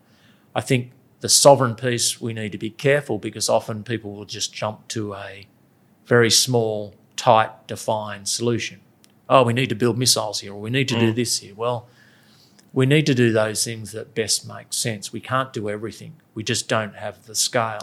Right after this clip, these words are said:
Speaker 2: Yeah.
Speaker 1: So what are those few areas that we really need to focus on?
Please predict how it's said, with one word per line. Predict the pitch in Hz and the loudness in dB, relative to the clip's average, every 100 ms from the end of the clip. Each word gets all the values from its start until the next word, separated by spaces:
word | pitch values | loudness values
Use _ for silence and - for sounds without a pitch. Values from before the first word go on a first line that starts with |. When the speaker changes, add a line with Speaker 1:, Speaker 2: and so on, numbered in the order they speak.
| 143 | -8
Speaker 2:
Yeah. | 117 - - _ _ _ - | -8 -10 -20 _ _ _ -4
Speaker 1:
So | - 135 123 | 4 6 6
what | 127 156 | 6 4
are | 165 | 4
those | 131 117 107 - | 4 4 0 -6
few | - 123 120 113 107 110 | -6 -4 -4 -4 -8 -6
areas | 120 117 113 104 101 107 | -2 -2 -2 -6 -8 -8
that | 113 | -8
we | 107 | -10
really | 104 117 123 113 | -6 -4 -4 -4
need | 110 104 | -8 -10
to | 104 | -12
focus | - 104 104 107 - | -2 -2 0 -4 -4
on? | - 95 | -6 -12